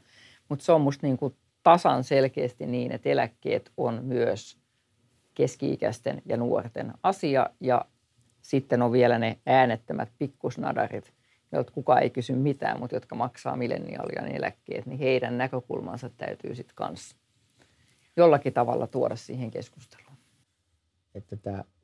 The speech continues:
Speaker 2: päätöksentekohan on työeläkejärjestelmässä ollut, se on ollut kaksikannassa, että työmarkkinaosapuolet neuvottelee, mut kuitenkin sitten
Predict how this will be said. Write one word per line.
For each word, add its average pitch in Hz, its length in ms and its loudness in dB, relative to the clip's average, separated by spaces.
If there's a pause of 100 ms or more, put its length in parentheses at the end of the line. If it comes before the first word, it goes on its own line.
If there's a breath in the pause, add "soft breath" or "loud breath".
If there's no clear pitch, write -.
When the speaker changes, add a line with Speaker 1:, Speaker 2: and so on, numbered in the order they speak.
(140)
Speaker 2:
päätöksentekohan 101 960 -2
on 95 160 -4
työeläkejärjestelmässä 95 1000 0
ollut, 95 400 0 (520 soft breath)
se - 140 -6
on 92 80 -2
ollut 85 280 -6
kaksikannassa, 120 1040 2 (180)
että - 180 -14
työmarkkinaosapuolet 101 1040 -2
neuvottelee, 95 540 0
mut 92 160 -6
kuitenkin 92 420 -2
sitten - 220 -6